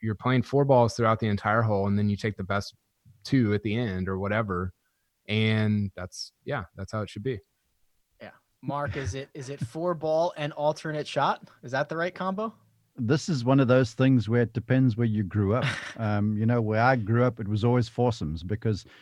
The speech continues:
Speaker 3: it was the R and A overseeing rules. So in the rest of the world where the R and A oversees the rules, it's foursomes. And to us folks, that's natural. You come to America and it's alternate shot. And you bring up a good point. Alternate shot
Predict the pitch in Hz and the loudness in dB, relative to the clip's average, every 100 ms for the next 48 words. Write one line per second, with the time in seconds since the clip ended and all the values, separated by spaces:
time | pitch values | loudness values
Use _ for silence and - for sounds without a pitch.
0 | - - 113 120 107 113 117 117 113 117 | -14 -4 2 4 4 4 6 6 6 6
1 | 110 110 104 - 120 117 107 135 95 87 | 4 2 0 -2 0 2 4 2 -2 -2
2 | 110 110 - - - 120 113 135 139 139 | 0 0 -2 -12 0 2 4 4 2 2
3 | 120 135 143 120 113 110 113 127 131 123 | 4 6 6 4 2 0 4 6 6 6
4 | 120 120 110 - 123 107 110 113 127 110 | 6 4 2 2 2 4 4 4 2 0
5 | - - 123 113 147 117 85 98 92 117 | -6 -2 0 0 2 2 2 -2 0 0
6 | 104 - - - _ 143 160 - 110 110 | 0 -2 -20 -20 _ 2 2 0 0 0
7 | - - 117 117 113 143 - 65 67 _ | 0 -2 -2 0 0 0 -4 -14 -16 _
8 | _ _ 117 139 127 131 117 135 147 113 | _ _ 2 4 6 6 8 8 6 4
9 | 110 113 - 131 117 113 101 - 160 95 | 2 2 2 0 2 2 0 0 -2 -2
10 | _ - - - 151 135 113 170 202 135 | _ -20 -10 0 2 2 2 2 2 0
11 | 104 139 101 - 151 85 - _ _ _ | 2 0 0 2 2 0 -6 _ _ _
12 | 135 160 185 160 120 - 165 131 | -2 0 2 2 2 0 2 2